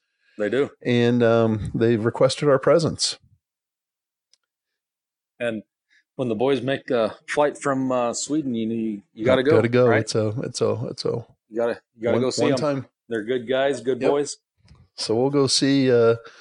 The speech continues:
Speaker 2: we'll go see Tobias and, uh, tell him, uh, hello and thanks for all the fish and, uh, all sorts of other things. And, uh, so what we're gonna have to pass on Friday night, but we'll, we'll watch it from our phone,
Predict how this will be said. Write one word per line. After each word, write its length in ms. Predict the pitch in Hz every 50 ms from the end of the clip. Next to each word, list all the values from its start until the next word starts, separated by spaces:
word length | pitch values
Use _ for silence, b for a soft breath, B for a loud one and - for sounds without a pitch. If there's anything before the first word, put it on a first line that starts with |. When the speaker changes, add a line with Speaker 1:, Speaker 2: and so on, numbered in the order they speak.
| B B B B B B -
Speaker 2:
we'll 120 | - 127
go 100 | 131 143
see 240 | 139 135 - 147 147
Tobias 840 | 135 - 147 123 123 123 135 156 180 202 190 - - - - - - _ - -
and, 460 | 120 117 113 117 117 113 110 107 107
uh, 360 | 107 107 107 107 104 113 117 117 -
tell 220 | - - 139 131 131
him, 300 | 135 139 143 143 127 120
uh, 180 | 117 113 110
hello 420 | - - 131 135 139 160 175 175 139
and 120 | 110 110
thanks 380 | - 127 131 151 175 - - -
for 320 | - - 139 120 117 120
all 100 | 127 131
the 80 | 113 107
fish 460 | - 165 170 214 - - - - - _ _ _ _ _ _ _ _ _ _ -
and, 320 | - 110 117 117 113 113
uh, 440 | 117 113 113 113 110 110 110 107 107
all 200 | - - 127 135
sorts 260 | - - 151 135 -
of 80 | - 131
other 200 | 131 135 143 143
things. 500 | 139 - 151 160 190 226 233 - - - - -
And, 380 | - 110 110 110 110 107 113
uh, 320 | 113 110 110 104 107 117 113 123
so 180 | - - 127
what 160 | 120 131 170 170
we're 100 | 139 131
gonna 140 | 143 131
have 80 | 117 -
to 80 | - -
pass 320 | - 127 127 - - -
on 100 | 107 101
Friday 320 | - - 127 135 127 110
night, 160 | 98 98 - -
but 80 | 120
we'll, 220 | 131 147 151 143 143 b b b b b b -
we'll 140 | - 143 139
watch 240 | 139 131 127 -
it 80 | - 104
from 140 | - 127 113
our 100 | 104 98
phone, 360 | - 139 123 113 101 95 107